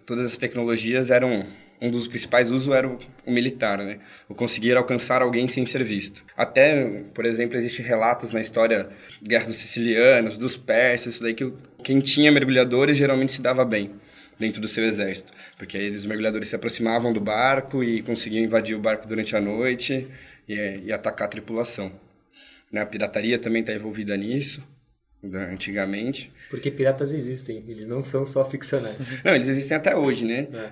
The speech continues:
Speaker 1: Na verdade, é um, é um dos pontos de mergulho que a gente tem aqui no estado de São Paulo, é a Laje de Santos, que fica a uns quarenta quilômetros da costa. Indo pra Laje de Santos, você passa pelos navios que vão entrar no porto. E cada ano que passa,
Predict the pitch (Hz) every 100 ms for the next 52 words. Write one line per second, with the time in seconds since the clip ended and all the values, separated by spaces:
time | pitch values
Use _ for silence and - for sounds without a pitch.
0 | - 113 117 120 127 139 131 120 107 -
1 | - _ _ _ - 135 151 147 143 139
2 | 143 131 131 131 131 131 - 127 131 -
3 | 123 - 127 139 139 135 135 120 - 143
4 | 175 - - 113 117 113 117 120 123 123
5 | 117 113 113 110 117 151 - - _ 131
6 | 151 147 139 131 131 135 139 139 143 156
7 | - 139 - 147 147 143 139 135 135 131
8 | 131 135 131 139 139 117 110 - - -
9 | - - - 131 127 135 139 - 123 135
10 | 147